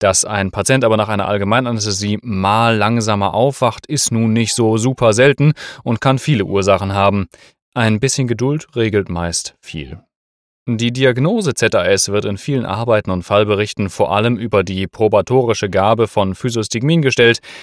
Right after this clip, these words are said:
wenn der Patient danach schlagartig wacher und ansprechbarer wird. Die Ursache liegt in einem absoluten oder relativen Mangel von Acetylcholin im Z N S.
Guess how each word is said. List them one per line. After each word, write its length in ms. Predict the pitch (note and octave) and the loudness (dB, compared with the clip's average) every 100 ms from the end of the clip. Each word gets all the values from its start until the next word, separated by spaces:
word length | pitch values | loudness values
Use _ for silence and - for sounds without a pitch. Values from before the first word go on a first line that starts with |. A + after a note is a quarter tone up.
| - - | -14 -4
wenn 140 | G2+ | -2
der 80 | F#2+ | 0
Patient 420 | F#2 - A2 C#3 | -2 0 0 0
danach 380 | G2+ F2 A2+ - | 0 2 0 -2
schlagartig 880 | - G2+ C3 D#3+ C#3 C3+ A2+ - F2+ | -2 2 2 0 -2 -2 -4 -4 -2
wacher 300 | F#2+ G#2 - | -2 -4 -4
und 180 | D3+ | -6
ansprechbarer 880 | G#2+ G#2 - F2+ E2 - E2+ F2 F2+ | -4 -6 -4 -4 -6 -4 -2 -2 -2
wird. 300 | F#2+ F2 - _ _ _ _ _ _ _ _ - | 0 -2 -4 _ _ _ _ _ _ _ _ -6
Die 100 | B2+ | -2
Ursache 580 | E3+ G#3+ F#3 F#3 E3+ D3+ | 2 2 4 0 2 0
liegt 240 | C#3+ E3 | 0 0
in 100 | C3 | -2
einem 220 | G2+ F#2+ | -2 -2
absoluten 640 | A2 C#3 - B2 B2+ - G2+ | -2 -4 -4 -4 -4 -6 -6
oder 400 | G#2 F#2 G2+ G2 | -4 -4 -4 -2
relativen 500 | F#2+ C#3 C3+ A2+ G2 | 0 0 0 -4 -2
Mangel 260 | F#2+ G#2+ | 0 -2
von 220 | G2+ G2+ F#2+ | -2 -4 -4
Acetylcholin 880 | G#2 - - A2 A#2 G#2 F#2+ G#2 | -6 -6 -4 -2 -2 -4 -2 -2
im 140 | G2 F#2 | -2 -4
Z 180 | F#2+ F#2+ | -6 -4
N 100 | F2+ | -4
S. 300 | E2+ - | -2 -4